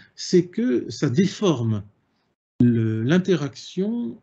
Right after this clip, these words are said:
de la philosophie et de la théologie chez Thomas ou de la raison et de la foi. D'une certaine manière, le but était, reste encore un peu chez beaucoup, euh,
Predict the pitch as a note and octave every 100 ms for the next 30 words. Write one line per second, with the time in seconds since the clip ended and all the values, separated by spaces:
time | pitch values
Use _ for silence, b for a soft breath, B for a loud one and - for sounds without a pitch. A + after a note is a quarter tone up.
0 | - B2 A#2 D3+ D#3 C#3 B2+ A#2+ A2+ C#3+
1 | B2+ C3 A#2 F3 C3 A#2 A2+ C3 B2+ A#2
2 | A#2+ A2+ A2 B2+ C#3 G#3+ G3+ C3 B2+ B2
3 | D3 D#3+ F3 B2+ A#2+ - A2 F#2+ - -
4 | - C3+ B2+ E3 F3+ G3+ C#3 C3+ A2 C#3+
5 | E3+ - - - - _ b b b b
6 | - F3 - D#3+ D#3 F3+ F3 A2+ D#3 D#3
7 | - A2+ D3+ D3+ B2+ A2+ A#2 C#3+ D#3+ D3+
8 | - A#2 A#2+ - - E3+ G#3 G#3+ b b
9 | b _ _ D3 C#3 C3+